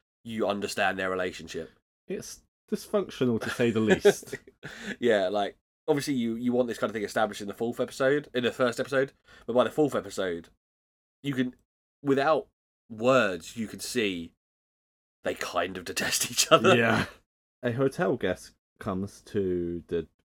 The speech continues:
Speaker 2: front desk. Mister Hutchinson, played by the late, great Bern-, Bernard Cribbins.
Speaker 1: Yes, Bernard Cribbins of, uh,
Speaker 2: So much fame. <laughs>
Speaker 1: so of Doctor Who.
Speaker 2: Yes.
Speaker 1: And
Speaker 2: Which will be his final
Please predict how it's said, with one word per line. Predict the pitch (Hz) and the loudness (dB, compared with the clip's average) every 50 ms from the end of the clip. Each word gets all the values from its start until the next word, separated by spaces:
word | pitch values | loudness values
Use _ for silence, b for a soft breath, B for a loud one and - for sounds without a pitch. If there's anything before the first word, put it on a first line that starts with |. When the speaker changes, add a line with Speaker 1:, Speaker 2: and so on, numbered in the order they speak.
| _ _ | _ _
Speaker 2:
front | - 85 62 62 | -8 -6 -6 -6
desk. | 90 127 - - - - _ _ b b b b _ _ _ _ _ _ _ _ _ _ _ _ 120 | -6 -8 -8 -10 -16 -20 _ _ b b b b _ _ _ _ _ _ _ _ _ _ _ _ -8
Mister | 135 127 - - 139 123 | -8 -8 -6 -4 -4 0
Hutchinson, | 143 151 - - - - - - 85 87 | 0 -2 -2 -2 -10 -14 -10 -8 -8 -8
played | - - 151 156 156 139 | -6 -6 -4 -4 -4 -2
by | - 117 110 110 107 104 104 101 - | 0 0 0 2 2 0 0 -2 -2
the | - 95 | -2 -2
late, | 98 113 113 110 92 - - | 0 2 2 0 0 -2 -8
great | - 98 95 95 98 95 95 90 92 - _ _ _ _ _ - | -8 -4 -2 -2 0 0 -2 -4 -6 -10 _ _ _ _ _ -4
Bern-, | 107 104 107 107 107 - _ _ _ - | -2 -2 -2 -2 -4 -8 _ _ _ -6
Bernard | 113 113 110 107 101 - | -4 -2 -2 -2 -4 -6
Cribbins. | - - 92 78 76 69 71 - - - _ _ _ _ _ _ _ _ _ _ _ _ _ _ _ _ _ _ _ _ _ | -8 -8 -8 -8 -8 -12 -14 -16 -20 -20 _ _ _ _ _ _ _ _ _ _ _ _ _ _ _ _ _ _ _ _ _
Speaker 1:
Yes, | 82 87 - - - | -8 -8 -8 -10 -12
Bernard | - - 101 107 110 104 - | -6 -4 -2 -2 -2 -4 -4
Cribbins | - 104 98 98 90 90 - - | -6 -6 -4 -4 -6 -8 -8 -8
of, | - 92 95 92 95 | -6 -6 -6 -6 -6
uh, | 92 90 92 92 92 85 76 - _ _ _ _ _ _ _ _ _ _ _ _ _ _ _ _ _ _ _ _ _ _ _ _ | -4 -4 -2 -2 -4 -4 -6 -10 _ _ _ _ _ _ _ _ _ _ _ _ _ _ _ _ _ _ _ _ _ _ _ _
Speaker 2:
So | - - 160 | -2 0 0
much | 117 - - | 0 -2 -2
fame. | - 95 82 101 131 160 147 - 196 | -4 -2 2 4 6 8 10 12 10
<laughs> | 160 | 10
Speaker 1:
so | - - - 127 113 101 | 10 6 0 0 0 0
of | 95 90 - | -2 -4 -6
Doctor | - 101 - - 101 | -8 -8 -8 -10 -12
Who. | - - 110 104 101 98 95 92 92 92 92 - | -10 -4 -2 -2 0 0 -2 -2 -4 -6 -8 -4
Speaker 2:
Yes. | - 107 98 90 80 - - 98 | 0 0 0 0 0 -4 -4 -2
Speaker 1:
And | 101 98 95 92 92 92 90 90 - - - _ | 0 0 0 -2 -4 -6 -10 -12 -14 -16 -16 _
Speaker 2:
Which | - 160 - - | -8 -4 -2 0
will | 175 | 0
be | 196 190 | 0 0
his | - 185 160 - | 0 -4 -6 -6
final | - - _ - 156 165 170 170 165 165 160 160 151 143 139 | -12 -10 _ -2 -2 0 -2 -4 -6 -6 -6 -6 -6 -6 -8